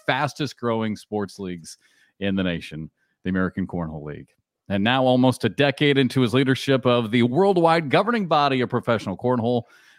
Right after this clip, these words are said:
the latest data shows over fifty-five million people play the sport recreationally across the United States alone. Please welcome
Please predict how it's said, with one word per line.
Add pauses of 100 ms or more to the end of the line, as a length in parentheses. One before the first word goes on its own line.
(140)
the
latest
data
shows
over (460)
fifty-five
million
people (480)
play
the
sport
recreationally
across
the
United
States
alone.
Please
welcome